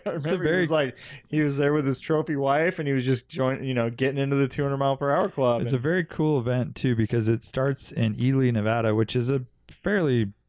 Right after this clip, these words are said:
Speaker 2: good sized little town. They have casinos and stuff and, you know, stuff. <laughs> Um, and they have a little parade with all the cars go through town.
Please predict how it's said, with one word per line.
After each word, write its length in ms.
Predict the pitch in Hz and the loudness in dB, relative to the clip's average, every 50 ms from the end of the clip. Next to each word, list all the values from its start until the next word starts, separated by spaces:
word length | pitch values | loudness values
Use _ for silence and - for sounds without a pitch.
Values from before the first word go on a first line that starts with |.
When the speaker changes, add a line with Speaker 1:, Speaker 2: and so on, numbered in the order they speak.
| _ | _
Speaker 2:
good 200 | - 131 127 110 | -4 -4 -4 -2
sized 320 | - - 117 113 113 104 113 | -2 -2 -2 0 0 0 0
little 160 | 117 110 104 | 0 0 0
town. 340 | - - 113 113 117 120 120 | 0 -2 -2 -2 0 0 0
They 80 | 120 113 | 0 0
have 220 | 113 101 104 - | -2 -2 -4 -6
casinos 720 | - 101 - - - 101 104 101 101 101 101 101 101 104 | -6 -4 -4 -2 0 0 2 2 2 2 2 2 2 2
and 320 | 101 98 98 98 98 95 - - | 2 2 2 2 2 0 -2 -8
stuff 460 | - - - 104 101 95 - - - | -10 -6 -2 -2 -2 -2 -4 -8 -6
and, 320 | - 104 101 98 98 98 95 - - - - - - - - - - - - - - _ _ _ _ - | -4 -2 0 0 0 -2 -4 -6 -10 -20 -20 -20 -20 -20 -18 -20 -20 -20 -20 -20 -20 _ _ _ _ -4
you 120 | - 117 | -2 0
know, 140 | 95 87 82 - - - _ - | 0 0 -2 -6 -10 -16 _ -16
stuff. 500 | - - - 135 92 - - - - - - - | -10 -6 -4 -4 -2 -4 -4 -6 -6 -4 -2 0
<laughs> 220 | 165 151 180 - | 0 0 0 -2
Um, 480 | 180 156 139 131 131 127 120 117 110 98 - - - - - _ _ _ | -2 -2 0 2 2 2 2 2 0 -2 -4 -10 -20 -20 -20 _ _ _
and 120 | - 139 151 | -2 -2 -2
they 60 | 143 | 0
have 320 | 139 147 143 147 143 135 | 0 0 0 -2 -2 -2
a 140 | - 123 123 | 0 0 0
little 260 | 120 123 135 135 127 | 0 0 0 0 0
parade 500 | - - - 123 120 120 120 123 127 123 | -2 -4 -2 0 0 2 2 0 0 0
with 120 | 117 110 - | 0 0 0
all 100 | 113 113 | 0 0
the 80 | 123 120 | -2 -2
cars 400 | - 120 113 113 113 117 - - | -2 -2 0 0 0 0 0 0
go 100 | 120 113 | -2 -2
through 160 | - - 117 | -2 -2 -4
town. 480 | - 117 110 110 110 107 110 110 107 | -4 -2 0 0 2 2 2 0 -2